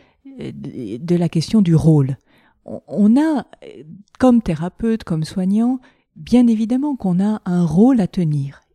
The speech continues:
Et, et ce rôle, il est pour une part construit et qu'on a des lignes de conduite. Et l'enjeu de l'interaction sociale, c'est ne pas faire perdre la face à l'autre, hein,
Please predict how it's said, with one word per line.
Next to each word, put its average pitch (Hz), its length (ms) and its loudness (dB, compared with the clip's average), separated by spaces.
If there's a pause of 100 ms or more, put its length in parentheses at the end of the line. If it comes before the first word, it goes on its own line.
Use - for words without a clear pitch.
(100)
Et, - 160 -12
et 196 40 -4
ce - 160 -2
rôle, 254 240 2
il 190 160 0
est 196 100 0
pour 202 220 0
une 196 120 4
part 247 300 -6
construit 214 520 0 (600)
et 190 60 -14
qu'on 190 160 -2
a 247 100 2
des 190 120 2
lignes 254 360 2
de 220 120 2
conduite. 196 580 -4 (420)
Et 175 80 -6
l'enjeu 226 480 4
de 175 80 -4
l'interaction 170 480 -4
sociale, 220 580 -6
c'est 254 460 -4 (480)
ne 185 160 4
pas 180 400 0 (360)
faire - 300 -6
perdre 247 420 2
la 165 120 0
face 180 320 -4
à 156 40 -2
l'autre, 220 460 -6 (1000)
hein, 208 100 -10